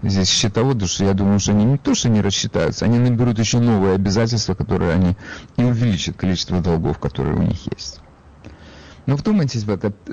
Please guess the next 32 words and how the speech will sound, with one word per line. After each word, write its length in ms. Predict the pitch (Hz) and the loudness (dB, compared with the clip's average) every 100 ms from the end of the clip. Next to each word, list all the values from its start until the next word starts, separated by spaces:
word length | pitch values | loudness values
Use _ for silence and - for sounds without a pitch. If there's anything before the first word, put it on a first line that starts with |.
| - | -6
Сам 380 | - - 175 180 | -4 -2 0 2
этот 200 | 139 131 | 2 -2
чек, 300 | - 131 110 - - - - - | -2 -2 -2 -6 -16 -16 -20 -8
который 380 | - 104 113 104 98 - | -6 -2 0 2 0 -4
мы 260 | - 117 | 0 0
сейчас 340 | 98 98 92 - | 2 0 0 0
начнём 320 | 98 95 90 | 0 0 -2
получать, 640 | - 135 - 277 247 - - | 0 -2 0 0 0 -4 -6
по 100 | - | -6
тысяча 280 | - 214 208 | -4 -4 -4
четыреста 460 | - 101 90 - | -2 -2 -2 -2
долларов 320 | 101 101 87 101 | 0 2 2 0
на 80 | |
человека, 280 | - 95 98 | 0 0 0
для 160 | 95 117 | 0 -2
тех, 280 | - 117 - | 0 -2 -2
которые 340 | - 107 98 | -2 0 0
получают, 560 | 98 101 98 107 87 - - - - - - | 0 -2 0 0 0 -4 -16 -18 -20 -16 -4
э, 220 | 98 101 95 - - - - _ - - | 0 2 0 -6 -12 -12 -14 _ -20 -8
с-, 220 | - - | -6 -4
до 240 | - 113 123 | -2 -2 0
семидесяти, 520 | 127 117 98 90 95 | 0 2 0 -2 -4
до 200 | 98 113 | 0 0
восьмидесяти 560 | 104 107 95 85 - | 0 0 0 0 -4
тысяч 340 | - 95 104 135 | -2 -2 0 0
долларов, 400 | 220 240 87 - - - - - | 0 0 -2 -6 -16 -20 -20 -6
потом 280 | - 123 117 | -2 2 2
эта 300 | 104 92 87 | 2 0 0
сумма 280 | - 123 117 | -2 2 4
начинает 480 | 107 - 95 92 82 | 2 2 2 2 0
сокращаться 640 | 90 - 85 - - - | -2 -2 -2 -2 -4 -8
постепенно. 560 | - - - - - | -8 -10 -10 -8 -8